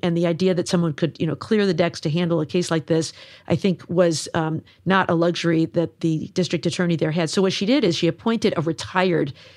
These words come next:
district attorney who had, um, uh, spent, uh, uh, her whole career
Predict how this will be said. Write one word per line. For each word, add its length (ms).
district 320
attorney 540
who 240
had, 520
um, 340
uh, 200
spent, 480
uh, 280
uh, 160
her 140
whole 180
career 480